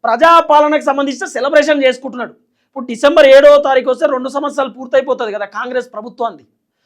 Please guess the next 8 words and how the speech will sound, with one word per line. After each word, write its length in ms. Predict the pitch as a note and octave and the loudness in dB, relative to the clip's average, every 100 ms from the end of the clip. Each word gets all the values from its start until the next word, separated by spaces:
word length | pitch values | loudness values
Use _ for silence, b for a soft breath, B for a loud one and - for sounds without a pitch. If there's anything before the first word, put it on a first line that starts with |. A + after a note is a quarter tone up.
| _ - | _ -6
అయితే 220 | - C#4+ | -4 0
ఆ 100 | D#4 | 2
ప్రజాపాలనకు 920 | D4 A#3+ A#3 D#4+ E4 E4 D4+ D4 D4 D4 | 2 0 0 2 2 4 2 2 -2 -4
సంబంధించినటువంటి 800 | C4+ D4 C4+ B3+ C#4 A3 C#4 B3 | -6 -6 -10 -10 -10 -8 -2 0
ఏదైతే 320 | B3 A#3+ G#3 | 0 -2 -6
ఉందో 360 | A#3 G3 A3+ - | -8 -8 -8 -12
సెలబ్రేషన్ 680 | - C4 D#4 D#4 D4 D#4+ C#4+ | -8 -4 2 0 0 -4 -4
చేసుకుంటున్నారు. 540 | C4 C4 D4+ C4+ | -4 -6 -12 -12